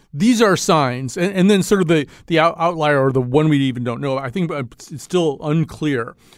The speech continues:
whether Ryan Fazio, who's a much closer to center Republican senator,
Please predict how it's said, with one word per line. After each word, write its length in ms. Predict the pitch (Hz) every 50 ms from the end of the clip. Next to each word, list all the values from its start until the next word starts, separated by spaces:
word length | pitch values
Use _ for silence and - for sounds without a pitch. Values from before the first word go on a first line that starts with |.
| _ -
whether 220 | - 147 139 135
Ryan 360 | 123 131 135 135 131 120 120
Fazio, 500 | 120 - 151 143 143 127 - 131 120 120
who's 240 | 107 - 180 185 151
a 80 | 190 180
much 480 | 170 175 175 202 208 190 - - - - _ _ _
closer 680 | - - 190 185 180 175 160 - - 156 143 135 127
to 240 | 113 - - 147 135
center 680 | 117 - - - 147 135 131 - 131 120 - - - - _ - _ - - - - - _
Republican 680 | - 139 127 - 151 143 131 135 135 - - 127 117 117
senator, 720 | 117 - - 180 165 160 151 139 127 131 123 120 117